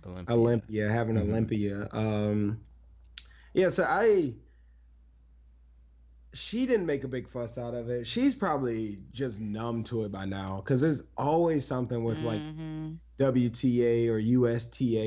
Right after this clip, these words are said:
Speaker 2: A or something like that, or one of those tennis associations and Serena. It's always,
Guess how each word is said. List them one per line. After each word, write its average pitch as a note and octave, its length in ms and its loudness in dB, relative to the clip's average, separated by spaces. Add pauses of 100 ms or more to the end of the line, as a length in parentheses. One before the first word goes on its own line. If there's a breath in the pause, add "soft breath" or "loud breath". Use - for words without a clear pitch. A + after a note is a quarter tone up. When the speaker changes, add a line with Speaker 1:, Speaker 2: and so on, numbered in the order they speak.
(260)
Speaker 2:
A G#2+ 60 0
or G2+ 80 -2
something A2 300 -2
like G#2+ 220 -2
that, A2 320 -2
or A#2 120 2
one D3+ 200 4
of C#3 100 4
those A#2 180 2
tennis A2+ 360 -4
associations G#2 840 -2
and A2 260 0
Serena. G2+ 540 0
It's G2+ 140 -4
always, B2 720 2